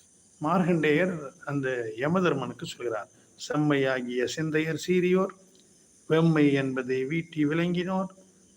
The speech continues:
தம்மையும் துறந்தே தலை நின்றவர் இம்மை தள்ளினும் இன்பத்தை மேவுவார்" என்று சொல்லுகிறார். அடுத்து சொல்றாரு, "இல்லாமை என்பது எப்பொழுதும் இல்லாதவர், உதவி புரிதல் என்னும் பண்பினை இயல்பாக பெற்றவர்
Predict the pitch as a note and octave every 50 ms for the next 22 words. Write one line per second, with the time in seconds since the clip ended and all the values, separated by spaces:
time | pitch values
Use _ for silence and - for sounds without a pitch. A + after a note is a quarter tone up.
0 | _ _ - E3 E3 D#3 D3+ C#3+ C#3 C3+ D3+ F3 G#3 G#3 - D3+ D3+ D3+ D#3 D#3
1 | D3+ C#3 C#3+ C#3+ C#3 C3+ A#2+ B2+ C3 C3 C3 C3+ D3 D3+ D#3+ E3 E3 F3 F#3 F3
2 | D#3 E3+ D#3 D#3+ E3 D#3+ D#3 D3+ C#3+ C#3 C3+ B2 B2 C3 D3 D#3+ D#3+ E3+ F3 F#3
3 | G3+ G#3+ - - - - C#3 D3 E3 E3 D#3+ D#3 D#3+ E3 - D3+ E3+ F#3 F3 C#3+
4 | B2+ B2+ C3+ B2+ A#2+ A2+ A2 G#2+ A2+ B2 C3 C3+ C3 A#2+ - - - - - A2
5 | A2+ - - - - - G#2 G#2 G#2 - - - - - - - - - - -
6 | - - _ _ _ _ _ _ _ _ _ _ - - C#3+ - - C3+ B2+ B2+
7 | A#2+ A#2 A2+ A#2 A2 A#2+ B2+ B2+ C3+ - _ _ _ _ _ _ _ _ - C3+
8 | C3 C#3+ D3 D3+ D#3 D#3 D#3 D#3 D#3 D#3 D#3 D#3 D#3 D#3 D#3 D#3 D3+ D#3 D#3 E3
9 | E3 E3 D3+ C#3+ D3 - - E3 E3 E3+ E3+ E3+ F3+ F#3+ G3+ F#3 C#3+ C3 C3+ D3
10 | D#3+ D#3+ D#3+ C#3+ B2+ B2+ C3 - - - _ _ _ _ _ _ _ _ _ _
11 | _ _ _ _ - D3 D#3+ E3+ F#3+ G#3+ G#3+ G#3+ G3 - F3 F#3 F3+ F3+ E3+ F3+
12 | F#3 F#3 F3+ F3+ D#3 D#3 D#3 D#3 D3+ D3+ D3+ C#3+ - - D3 E3 E3+ D#3+ D#3 D3+
13 | D3 C#3+ C3+ B2+ C3 D3 E3 E3+ E3 D#3 D#3 D3 D3 C3 C3+ C3 B2 - - C3
14 | - - - C3+ A#2 A2 - -